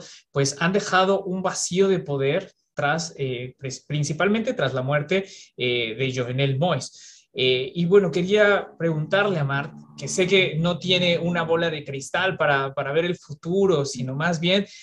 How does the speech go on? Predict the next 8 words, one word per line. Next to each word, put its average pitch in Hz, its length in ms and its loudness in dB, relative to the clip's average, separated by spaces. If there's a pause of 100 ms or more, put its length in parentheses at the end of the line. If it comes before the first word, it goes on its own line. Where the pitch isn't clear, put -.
(160)
desde 151 280 -2
su 151 240 -6
punto 220 340 2
de 196 120 4
vista, 170 640 -4 (360)
eh, 143 420 0
¿esta 214 320 2
muerte 208 800 -2